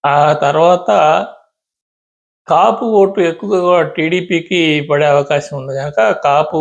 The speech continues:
ఓట్లకి సరిసమానంగా బీసీ ఓట్లను చీల్చే ప్రయత్నంలో వైసీపీ విజయవంతమైనట్టు తెలుస్తుంది. అయితే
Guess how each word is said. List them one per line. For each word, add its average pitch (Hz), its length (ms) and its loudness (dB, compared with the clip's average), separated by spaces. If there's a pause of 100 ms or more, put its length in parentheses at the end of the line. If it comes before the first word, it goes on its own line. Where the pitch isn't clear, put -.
ఓట్లకి 151 560 -2
సరిసమానంగా 143 880 -4
బీసీ 139 440 -6
ఓట్లను 139 520 0
చీల్చే 135 300 -4
ప్రయత్నంలో 123 560 -4 (180)
వైసీపీ 131 520 -4
విజయవంతమైనట్టు 123 800 -6
తెలుస్తుంది. 143 420 -6
అయితే 147 320 2